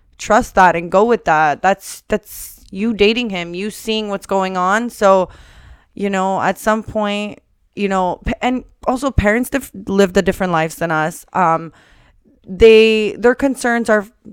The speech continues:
probably different than yours, and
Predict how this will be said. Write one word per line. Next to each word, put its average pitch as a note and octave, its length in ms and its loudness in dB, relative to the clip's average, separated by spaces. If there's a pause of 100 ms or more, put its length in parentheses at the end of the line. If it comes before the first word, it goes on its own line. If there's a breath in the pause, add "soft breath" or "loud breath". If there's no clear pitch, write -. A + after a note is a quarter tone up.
(120)
probably A#3+ 460 0
different A3+ 420 -4
than A#3 160 -4
yours, F#3 640 -2 (140)
and E3+ 600 -4